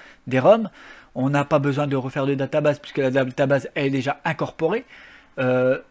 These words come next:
ici, on a le nom de Nintendo GameCube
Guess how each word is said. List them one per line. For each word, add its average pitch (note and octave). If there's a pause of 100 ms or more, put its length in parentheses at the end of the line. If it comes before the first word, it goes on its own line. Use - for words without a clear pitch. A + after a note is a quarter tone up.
(180)
ici, G3 (340)
on D3+
a D#3
le D3
nom D#3+
de C3+
Nintendo C#3
GameCube E3+